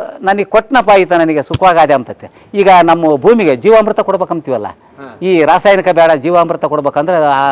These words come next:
Speaker 1: ಆಕಳು ಸಗಣಿ ಉಚ್ಚೆ ಅವನ್ನೆಲ್ಲ ಕೊಡ್ಬೇಕು, ಕೋಳಿ ಗೊಬ್ಬರ ಕೊಡ್ಬೇಕು,
Speaker 2: ಸಾವಯವ.
Speaker 1: ಆ, ಸಾವಯವ ಅಂತೀವಲ್ಲ, ಹಂಗೆ ನಮ್ಮ ನಾಲಿಗೆ ನಾವು ಸಾವಯವ ಕೊಟ್ಟಿಲ್ಲ. ಆ ಕಲ್ಲು ಮಾವಿನಕಾಯಿ ತಿಂದ್ರೆ ಸಾವಯವ. ಓ, ನನ್ನ ನಾಲಿಗೆ ಸಾರ್ಥಕ ಆತು, ನಂದು ಇವತ್ತು ಏನೋ ಸಿಕ್ಬಿಡ್ತು ಅಂತ ನಮ್ಮ ನಾಲಿಗೆ, ನಮ್ಮ,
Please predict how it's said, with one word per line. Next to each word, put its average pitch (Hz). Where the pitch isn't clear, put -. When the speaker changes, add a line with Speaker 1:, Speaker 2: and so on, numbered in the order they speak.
Speaker 1:
ಆಕಳು 151
ಸಗಣಿ 147
ಉಚ್ಚೆ 135
ಅವನ್ನೆಲ್ಲ 139
ಕೊಡ್ಬೇಕು, 123
ಕೋಳಿ 147
ಗೊಬ್ಬರ 131
ಕೊಡ್ಬೇಕು, 131
Speaker 2:
ಸಾವಯವ. 165
Speaker 1:
ಆ, -
ಸಾವಯವ 165
ಅಂತೀವಲ್ಲ, 107
ಹಂಗೆ 240
ನಮ್ಮ 190
ನಾಲಿಗೆ 226
ನಾವು 175
ಸಾವಯವ 185
ಕೊಟ್ಟಿಲ್ಲ. 139
ಆ 156
ಕಲ್ಲು 262
ಮಾವಿನಕಾಯಿ 254
ತಿಂದ್ರೆ 208
ಸಾವಯವ. 147
ಓ, -
ನನ್ನ 147
ನಾಲಿಗೆ 175
ಸಾರ್ಥಕ 165
ಆತು, 117
ನಂದು 143
ಇವತ್ತು 143
ಏನೋ 190
ಸಿಕ್ಬಿಡ್ತು 151
ಅಂತ 143
ನಮ್ಮ 135
ನಾಲಿಗೆ, 147
ನಮ್ಮ, 127